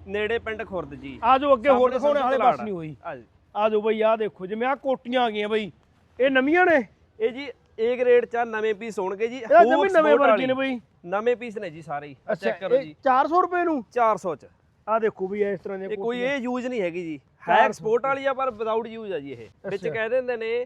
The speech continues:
Speaker 1: ਵੀ ਸਾਰਾ ਯੂਜ਼ ਹੁੰਦਾ ਐਕਸਪੋਰਟ ਵਾਲਾ, ਪਰ ਫਰੈਸ਼ ਵੀ ਆਉਂਦਾ ਜੀ ਇਹਦੇ ਚ।
Speaker 2: ਆਹ ਦੇਖ ਲਓ ਬਈ, ਇੱਧਰ ਆ ਜਾਓ, ਹੋਰ ਅੱਗੇ ਦਿਖਾਉਣੇ ਹੈਗੇ। ਜਿਵੇਂ ਆਹ ਕੀ ਆ ਗਏ, ਟਰੈਕ ਸੂਟ ਬਈ?
Speaker 1: ਇਹ ਜੀ ਅੱਪਰ ਆ ਗਏ ਜੀ, ਜੈਂਟਸ।
Speaker 2: ਇਹ ਨਵੇਂ ਆ ਗਏ।
Speaker 1: ਹਾਂ, ਇਹ ਸਾਢੇ ਤਿੰਨ ਸੌ ਤੋਂ ਸਟਾਰਟ ਹੋ ਜਾਂਦੇ ਨੇ ਜੀ। ਆਹ
Speaker 2: ਹਾਂ।
Speaker 1: ਪੰਜ, ਪੰਜ ਸੌ ਵਾਲੇ ਅੱਪਰ ਨੇ ਜੀ। ਜਿੰਨੇ ਵੀ ਲੱਗੇ ਨੇ, ਦਸ ਵੈਰਾਈਟੀਆਂ ਨੇ,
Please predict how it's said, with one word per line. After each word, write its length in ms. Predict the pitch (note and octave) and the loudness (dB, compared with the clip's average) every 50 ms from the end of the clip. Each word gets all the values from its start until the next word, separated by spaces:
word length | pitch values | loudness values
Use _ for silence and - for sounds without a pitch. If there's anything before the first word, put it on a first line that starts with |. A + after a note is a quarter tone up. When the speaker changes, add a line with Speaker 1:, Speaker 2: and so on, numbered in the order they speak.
| - - | -8 -12
Speaker 1:
ਵੀ 100 | F#3 A3 | -14 -12
ਸਾਰਾ 340 | F#3+ G3 F3+ F#3+ G#3 A#3+ B3+ | -6 -2 -2 0 0 0 -2
ਯੂਜ਼ 300 | A#3 G#3+ G#3 A3+ A3+ B3+ | -2 -4 -8 -10 -8 -8
ਹੁੰਦਾ 200 | A3+ A3 G#3 A3+ | -8 -8 -8 -10
ਐਕਸਪੋਰਟ 360 | F#3+ _ - G#3+ A3 A3 A#3 | -10 _ -8 -6 -6 -2 -2
ਵਾਲਾ, 160 | A#3+ B3 B3 | 0 0 0
ਪਰ 140 | A3+ B3+ B3+ | 0 -2 -6
ਫਰੈਸ਼ 320 | G#3 G#3+ A3 A3+ - - | -6 -6 -8 -8 -8 -10
ਵੀ 120 | B3+ B3+ A#3+ | -14 -10 -10
ਆਉਂਦਾ 240 | G#3 F3+ D3+ C3+ | -8 -8 -8 -10
ਜੀ 140 | B2 A#2+ B2 | -12 -12 -14
ਇਹਦੇ 140 | A#2+ A#2 A#2 | -16 -14 -12
ਚ। 20 | G#2+ | -8
Speaker 2:
ਆਹ 140 | F#3 G3+ A3 | -4 -4 0
ਦੇਖ 160 | A3 A3 G#3 | 0 0 0
ਲਓ 120 | F#3+ G3+ G3+ | 0 -2 -2
ਬਈ, 160 | G#3+ A3+ A#3 | 0 0 0
ਇੱਧਰ 160 | A3 F#3 A#3 | 0 -2 -2
ਆ 120 | A#3 G#3+ | -2 -2
ਜਾਓ, 120 | G#3 A3 G#3 | 0 -2 -2
ਹੋਰ 260 | F#3 F#3+ G3 G#3 G#3 | -2 -2 -4 -4 -4
ਅੱਗੇ 200 | G3 F3 G3+ G#3 | -4 -4 -4 -6
ਦਿਖਾਉਣੇ 280 | G3+ F#3 G#3 A#3 A#3 A#3 | -4 -4 -4 -4 -2 -2
ਹੈਗੇ। 260 | A3+ G#3+ A3 G#3+ G3 _ _ _ _ | 0 0 0 0 0 _ _ _ _
ਜਿਵੇਂ 200 | D#3+ G#3 A3 A#3 | -6 -2 2 4
ਆਹ 120 | A#3+ B3+ C4 | 4 4 4
ਕੀ 120 | A3 D4 | 4 2
ਆ 100 | C#4 C4 | 2 4
ਗਏ, 100 | B3+ B3+ | 4 2
ਟਰੈਕ 240 | G3 B3 B3+ C#4 C4 | 0 0 -4 -2 0
ਸੂਟ 200 | D4 D#4+ D4+ D4 | 0 -2 -2 -2
ਬਈ? 240 | C#4+ C#4+ C#4 A#3+ F#3 | -2 -4 -4 -4 -4
Speaker 1:
ਇਹ 160 | - A3+ A#3+ B3+ | -4 -6 -6 -6
ਜੀ 100 | C#4 C4+ | -8 -12
ਅੱਪਰ 360 | - - G3+ _ - A#3 G#3 | -12 -14 -16 _ -10 -8 -6
ਆ 120 | G3+ F#3 | -6 -6
ਗਏ 140 | D#3+ D#3 D#3 | -8 -10 -14
ਜੀ, 140 | C#3+ D3 D3+ | -14 -14 -14
ਜੈਂਟਸ। 400 | C#3 C#3+ B2+ A2+ - _ _ _ _ - | -12 -12 -14 -14 -16 _ _ _ _ 4
Speaker 2:
ਇਹ 120 | A3 B3+ C4 | 6 6 6
ਨਵੇਂ 260 | B3+ A#3+ A3 G#3 F#3+ | 6 4 0 2 2
ਆ 120 | F3 D#3+ | 2 0
ਗਏ। 80 | D#3+ D3+ | 0 -4
Speaker 1:
ਹਾਂ, 380 | D3+ F3 F3+ E3+ D#3 C#3+ C#3 | -8 -8 -6 -6 -6 -6 -8
ਇਹ 40 | F3 | -8
ਸਾਢੇ 280 | F3+ - F#3+ G3 G3 B3+ | -6 -4 -4 -4 -4 -6
ਤਿੰਨ 180 | - C4 B3+ | -8 -8 -8
ਸੌ 140 | A#3 G3+ A#3 | -8 -8 -10
ਤੋਂ 120 | G#3 A#3 A3 | -8 -10 -8
ਸਟਾਰਟ 280 | - A#3 G#3 G#3 F#3+ | -4 -4 -4 -4 -4
ਹੋ 100 | G3+ G3 | -6 -6
ਜਾਂਦੇ 240 | F3 F3 E3+ E3+ F3+ | -6 -6 -6 -8 -8
ਨੇ 100 | F3 G3 | -8 -8
ਜੀ। 180 | G3 A3 A#3 A3 _ _ _ - | -10 -12 -16 -16 _ _ _ -6
ਆਹ 140 | - G#3+ A#3 | -2 -2 -2
Speaker 2:
ਹਾਂ। 80 | G3 G3 | 0 0
Speaker 1:
ਪੰਜ, 160 | A#3 A3+ G#3 | -2 -4 -4
ਪੰਜ 200 | - A3+ A3 G#3+ | -6 -6 -8 -6
ਸੌ 100 | - A3 | -6 -6
ਵਾਲੇ 140 | G#3+ G#3+ G#3 | -6 -6 -6
ਅੱਪਰ 220 | F#3 - - F#3 | -8 -10 -12 -10
ਨੇ 120 | D#3 D3+ C#3 | -10 -10 -12
ਜੀ। 120 | C#3 E3 | -12 -10
ਜਿੰਨੇ 320 | E3 E3 G3+ G#3+ A3+ B3+ | -6 -6 -6 -4 -4 -6
ਵੀ 120 | C4 B3 C#4 | -6 -6 -6
ਲੱਗੇ 280 | B3 A#3 G3+ F#3 G#3+ | -8 -6 -6 -6 -6
ਨੇ, 100 | A3 A3 | -6 -6
ਦਸ 260 | G#3 F#3 G3+ F#3+ E3+ F#3 | -4 -2 -2 -2 -2 -4
ਵੈਰਾਈਟੀਆਂ 440 | F#3 G3+ G3+ F#3+ F3+ G3+ G3+ G3+ | -6 -6 -6 -6 -6 -8 -8 -6
ਨੇ, 160 | G3 G3 - | -6 -8 -10